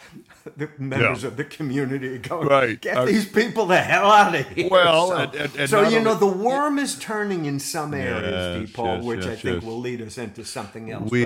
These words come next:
Speaker 1: but,
Speaker 2: we
Speaker 1: uh,
Speaker 2: just,
Speaker 1: you
Speaker 2: we
Speaker 1: go
Speaker 2: just,
Speaker 1: ahead.
Speaker 2: we just need a grip on it, period. I mean, even when Lady Gaga's father comes out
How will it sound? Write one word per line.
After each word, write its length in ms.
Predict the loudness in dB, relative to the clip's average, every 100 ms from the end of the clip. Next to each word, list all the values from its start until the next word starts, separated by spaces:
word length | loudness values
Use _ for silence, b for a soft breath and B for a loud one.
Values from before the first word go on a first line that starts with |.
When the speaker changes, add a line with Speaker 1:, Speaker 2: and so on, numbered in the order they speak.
| 0
Speaker 1:
but, 60 | 2
Speaker 2:
we 120 | 2
Speaker 1:
uh, 40 |
Speaker 2:
just, 240 | 4 2 4
Speaker 1:
you 40 | 2
Speaker 2:
we 60 |
Speaker 1:
go 40 | 2
Speaker 2:
just, 160 | -2 -2
Speaker 1:
ahead. 140 | -8
Speaker 2:
we 180 | 2 2
just 300 | 4 0 0
need 180 | -2 0
a 120 | 0 -2
grip 500 | -6 -4 0 0 0
on 220 | -4 -6 -8
it, 100 | -18 _
period. 480 | -2 0 0 -2 -2
I 60 |
mean, 200 | -2 -2
even 300 | -2 -2 -4 B B 0
when 180 | 2
Lady 480 | 6 4 4 4 2
Gaga's 760 | -2 0 2 2 0 -2 -2 -8
father 460 | -6 -4 -4 -6 -8
comes 420 | -8 -6 -6 -2
out 400 | 0 0 -4